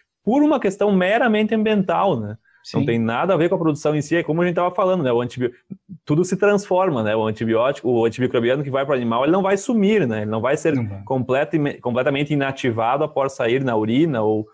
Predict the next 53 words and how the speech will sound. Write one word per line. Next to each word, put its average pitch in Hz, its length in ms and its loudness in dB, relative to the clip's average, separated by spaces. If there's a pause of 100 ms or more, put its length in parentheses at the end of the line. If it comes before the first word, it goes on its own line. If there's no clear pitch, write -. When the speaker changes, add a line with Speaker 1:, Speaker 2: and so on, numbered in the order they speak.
(140)
Speaker 1:
ser 117 160 -2
metabolizado, 107 800 -2
né? 101 80 -6
Então, 117 260 -4 (300)
eu - 80 -2
acho 120 160 -2
que 160 80 -2
é, 135 200 0
é, 120 220 -2
é 120 60 0
um 123 100 -2
conceito 131 400 -2
bem 127 360 -2
importante 147 520 0
e, 165 140 0 (320)
e, 127 560 -2
e, - 20 0
e 120 60 -4
cabe 160 240 -2
ao 202 100 2
veterinário, 170 640 0
né? 135 180 0
E, 131 80 0
e 120 260 -6 (120)
pensar 135 400 -2
dessa 185 220 0
maneira 135 320 0
mais 127 360 -2 (540)
ampla, 139 640 2
né? 120 180 0
De, 117 160 0
do 113 160 -2
que, 143 140 -2
que 170 80 -2
ele 147 100 0
tá 139 140 -2
fazendo 151 680 0 (440)
e, 113 180 -14
e 147 100 2
Speaker 2:
Sim. 135 180 -2
Speaker 1:
pra 143 120 -2
que 139 200 0
resultado 131 500 0
a 135 60 0
gente 127 160 -4
tá 123 360 -2
atingindo, 127 540 -2
não 156 160 0
só 202 180 -2
da 160 280 -6
performance 156 600 -2
do 117 140 -2
suíno, 104 340 -6